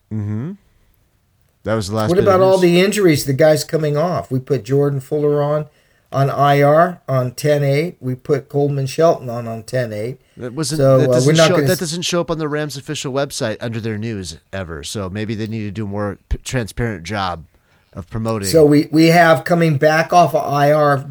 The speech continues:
Speaker 2: after the break, I think Williams, to your point, 'cause I think the Rams were high on him. Uh, what about Troy Hill?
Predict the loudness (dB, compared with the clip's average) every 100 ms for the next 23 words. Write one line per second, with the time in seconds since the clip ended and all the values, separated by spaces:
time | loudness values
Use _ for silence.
0 | -4 -2 -2 -4 -4 0 2 2 0 -6
1 | _ _ _ _ _ 2 2 4 0 0
2 | 4 6 6 4 0 -4 -6 -2 -4 -2
3 | -2 -2 -2 -2 -2 -2 -4 -2 0 0
4 | 0 -4 -8 0 0 2 0 -2 -2 -4
5 | -6 -14 _ _ _ _ -2 0 4 4
6 | 4 0 -2 4 6 6 4 2 0 -6